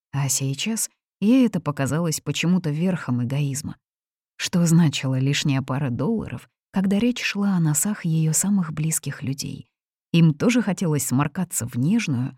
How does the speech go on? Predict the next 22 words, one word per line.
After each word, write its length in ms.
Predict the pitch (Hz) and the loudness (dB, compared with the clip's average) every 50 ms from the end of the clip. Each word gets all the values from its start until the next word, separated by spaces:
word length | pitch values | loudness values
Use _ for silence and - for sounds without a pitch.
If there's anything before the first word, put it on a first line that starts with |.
| _ _ - | _ _ -4
шелковистую 840 | - - 170 151 - 147 139 143 185 233 - - - 143 139 139 | 0 0 0 2 0 0 0 0 0 0 -2 -2 -2 -2 0 0
и 40 | 139 | -2
вкусно 420 | 139 - - 226 240 - - 214 | -2 -4 -6 -6 -4 -2 -2 -2
пахнущую 640 | 185 - 190 180 - - 165 160 - - - 78 78 | -2 -2 -6 -4 -2 -2 -2 -2 -2 -4 -6 -8 -8
ткань. 400 | - - - - 95 120 - - _ _ _ _ _ _ _ _ _ _ _ _ _ _ _ _ _ _ _ _ _ _ _ _ _ _ _ _ _ _ _ _ _ _ _ _ _ _ _ _ _ _ _ _ _ _ _ | -10 -12 -10 -8 -6 -6 -8 -8 _ _ _ _ _ _ _ _ _ _ _ _ _ _ _ _ _ _ _ _ _ _ _ _ _ _ _ _ _ _ _ _ _ _ _ _ _ _ _ _ _ _ _ _ _ _ _
"Алабама 500 | - 147 156 160 156 160 190 190 185 170 | 0 2 4 6 6 6 8 8 8 6
посещала 600 | 156 - 151 - - 160 151 - - 160 160 151 | 6 2 0 0 0 0 -2 -2 0 0 0 0
психиатра", — 760 | 147 151 - - 147 - - 170 160 139 123 - - - - - _ _ _ _ _ _ _ _ | -2 -2 -4 -4 -4 -4 -6 -6 -6 -6 -6 -8 -10 -12 -12 -14 _ _ _ _ _ _ _ _
наконец 480 | 147 147 143 143 143 139 139 135 - - | -2 0 0 0 0 0 0 -2 -4 -4
изрек 300 | 139 131 135 139 135 131 | -4 -4 -4 -4 -4 -6
Генри. 500 | 151 143 - 135 127 123 - - 156 - _ _ _ _ _ _ _ _ _ _ _ | -8 -10 -10 -8 -8 -8 -8 -10 -12 -14 _ _ _ _ _ _ _ _ _ _ _
Селеста 480 | - - 180 175 190 196 185 - 180 | -2 2 4 4 4 4 2 0 -2
вскинула 540 | 160 - - - - 180 180 175 160 160 160 | -2 -2 -4 0 2 4 4 4 4 4 4
на 100 | 160 160 | 4 4
него 260 | 160 160 160 160 170 | 4 4 2 2 -2
глаза, 420 | 170 170 160 160 160 170 185 196 185 | -2 -2 -2 -2 0 2 2 2 2
и 200 | 147 143 131 131 | 2 0 0 -2
Генри 380 | 131 131 151 156 160 156 147 | -2 0 2 2 2 2 2
ответил 460 | 143 143 147 - 156 160 - 170 156 160 | 0 -2 -2 -2 -2 -2 -2 -2 0 0
ей 240 | 151 151 151 147 | 0 0 0 0
твердым 440 | 139 139 147 156 160 156 160 160 156 | -2 -2 -2 -4 -2 0 0 0 0
взглядом. 540 | 147 143 - 151 156 165 165 - - - | 0 -2 -4 -4 -4 -6 -6 -6 -8 -10